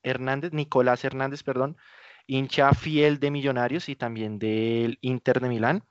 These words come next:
Unos datos importantes para poder que nuestros, para que nuestros, eh, oyentes, eh, tengan en cuenta. La uefa confirmó que la Supercopa de Europa entre el Bayern Múnich y el Sevilla, que se jugará el veinticuatro de septiembre de este año, se jugará con público.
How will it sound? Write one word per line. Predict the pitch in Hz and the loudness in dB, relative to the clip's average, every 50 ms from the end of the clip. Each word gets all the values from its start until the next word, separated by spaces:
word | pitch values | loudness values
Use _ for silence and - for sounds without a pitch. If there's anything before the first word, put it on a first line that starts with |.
| _ _ - - - - - 180 160 - | _ _ -18 -16 -14 -14 -14 -14 -10 -2
Unos | - 139 147 156 151 139 | 0 2 2 4 4 4
datos | 160 151 - 170 147 - | 4 4 4 2 -2 -2
importantes | 170 - - 147 - - 131 120 127 120 | -2 -2 -2 -2 -2 -4 -4 -6 -6 -4
para | - - 135 135 135 - | -2 0 2 2 0 0
poder | - 127 127 120 117 117 113 113 110 - - _ _ - | 0 0 2 4 4 4 2 2 0 -2 -8 _ _ -6
que | - 131 | -4 -2
nuestros, | 127 131 123 - - 139 135 131 127 127 120 120 113 107 - | -2 -4 -4 -2 2 2 4 6 6 6 6 6 4 2 2
para | - 123 120 120 117 | 2 2 2 2 0
que | - 127 | -2 -4
nuestros, | 120 113 - - 120 117 113 110 - - - _ | -6 -6 -2 0 0 0 0 0 -4 -8 -16 _
eh, | - 117 113 113 113 113 113 - | -10 -8 -6 -4 -4 -6 -2 -2
oyentes, | 120 117 120 120 113 - 123 120 120 - - _ | 0 0 0 0 0 -2 -4 -4 -4 -8 -14 _
eh, | - 120 120 123 123 123 120 - | -6 -4 -2 -2 -2 -4 -2 -2
tengan | 139 127 131 127 139 | 0 2 2 2 2
en | 143 135 | 0 0
cuenta. | - 139 131 131 - 175 202 - - - - - - - - | 2 0 0 2 0 -2 -4 -4 -8 -18 -20 -20 -20 -8 2
La | 135 139 135 | 4 6 8
uefa | 139 143 135 127 135 127 | 8 6 6 4 2 0
confirmó | - 160 151 147 160 156 135 135 131 135 135 - _ - | 0 -2 -2 0 -2 -2 0 0 0 0 0 -4 _ -4
que | - 147 139 | -2 0 0
la | 143 135 | 0 0
Supercopa | - 135 123 - 127 123 120 - 117 - - 127 | -2 -6 -6 -4 -4 -4 -4 -4 -4 -4 -2 0
de | 131 | 0
Europa | 135 131 123 123 117 117 143 151 - - - | 2 2 2 2 2 2 0 -2 -2 -4 -8
entre | 127 127 - - 123 120 | -8 -8 -6 -4 -4 -2
el | 110 | 2
Bayern | 117 113 110 120 117 123 | 2 2 2 0 0 -2
Múnich | 127 131 131 139 139 - - - | -2 -2 -2 -4 -4 -6 -6 -2
y | 139 131 | 0 0
el | 123 120 117 | 0 0 -2
Sevilla, | - - 110 113 123 123 151 190 - - _ - - - _ _ | -2 -2 0 0 2 2 2 0 0 -2 _ -20 -20 -20 _ _
que | - 135 | -2 -2
se | - - 127 | 0 0 0
jugará | 120 120 120 127 113 110 | 0 2 2 4 4 4
el | 110 | 2
veinticuatro | 110 117 113 117 131 - - 123 117 117 117 120 | 0 -2 -6 -6 -8 -2 0 0 2 2 0 -2
de | 120 | -2
septiembre | - 131 - - 117 113 113 117 123 | -2 -6 -6 -6 -6 -4 -2 -2 -2
de | 123 | -2
este | 123 - 127 | -2 -2 -2
año, | 123 127 147 180 | 0 0 0 -2
se | 175 - 147 | -2 -2 -2
jugará | 123 135 120 127 113 110 107 | 0 0 0 0 0 0 -2
con | - 120 113 | -4 -6 -2
público. | - - 139 139 147 147 - - 233 - | 2 4 4 4 4 2 0 0 -2 -2